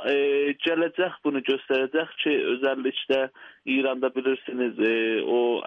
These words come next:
əsas güc, e, yəni rəis cümhurla deyir, e, başqa qüvvələr işin içindədir. Nə qədər İran verdiyi sözləri tuta biləcək ki, ondan sonra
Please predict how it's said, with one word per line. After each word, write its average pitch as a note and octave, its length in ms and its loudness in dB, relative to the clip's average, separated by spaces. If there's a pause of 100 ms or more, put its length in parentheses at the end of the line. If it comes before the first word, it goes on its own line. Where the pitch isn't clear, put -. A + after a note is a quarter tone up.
əsas - 400 -4
güc, C#3 240 -4
e, G#2 460 2 (540)
yəni B2 300 2
rəis B2+ 320 0
cümhurla C3 460 -2 (100)
deyir, C#3 480 0
e, F2 100 2 (200)
başqa C3+ 340 -2
qüvvələr A2+ 480 -4
işin A#2 240 -4
içindədir. A2+ 600 -4 (380)
Nə D#3+ 120 2
qədər D3 320 0
İran C#3+ 400 0
verdiyi C#3 400 0
sözləri C#3 480 0
tuta - 300 -4
biləcək C#3 420 0
ki, F3 180 0
ondan C#3+ 460 -2
sonra D3 380 0